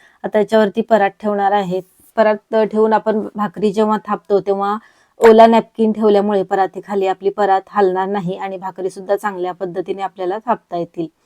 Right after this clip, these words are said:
बनवता येतील. तर इथे मी बाजरीचं पीठ चाळून घेतलेलं आहे आणि इकडे उतवणी घालण्यासाठी थोडंसं अर्धा ग्लास पाणी मी गरम करून घेतलेलं आहे. आता आपण असं भाकरीचं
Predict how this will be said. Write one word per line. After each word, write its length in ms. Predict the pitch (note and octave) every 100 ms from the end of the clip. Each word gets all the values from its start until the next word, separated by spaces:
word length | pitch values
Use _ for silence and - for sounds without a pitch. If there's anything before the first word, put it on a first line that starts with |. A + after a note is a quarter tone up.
| _ _ G3+
बनवता 400 | G3+ F#3 F3 F3
येतील. 300 | E3+ E3+ E3 _ _ _ _ G#3
तर 100 | A3
इथे 220 | A3+ A3+
मी 140 | A3
बाजरीचं 520 | G#3+ G#3+ F#3+ G3+ G3+ G3+
पीठ 160 | G#3+ G#3 -
चाळून 340 | G#3 F3+ F#3+
घेतलेलं 380 | G3 F3+ F#3+ F#3+
आहे 260 | F3+ F3 G#3+ _ _ _ -
आणि 240 | G3 G3
इकडे 200 | G3 G3+
उतवणी 480 | G3+ G#3+ G#3 G#3 G#3+
घालण्यासाठी 680 | A3+ G#3+ G#3 G3+ G#3 G#3+ G#3+ -
थोडंसं 440 | G#3 G#3 A3 B3
अर्धा 280 | G#3+ F#3 G#3
ग्लास 260 | G#3 G#3
पाणी 340 | - G#3+ G3+ F#3+
मी 140 | G3
गरम 380 | F#3 G3+ G3+ G#3
करून 320 | A3 G#3 G#3+
घेतलेलं 420 | A3 G#3 - F#3+
आहे. 300 | F#3+ F#3 F3 A#3 _ _ _ -
आता 240 | G3+ G#3
आपण 280 | G3+ G#3+ G#3+
असं 360 | G#3+ - G#3+ G#3
भाकरीचं 460 | G#3+ F3 F#3+ F#3+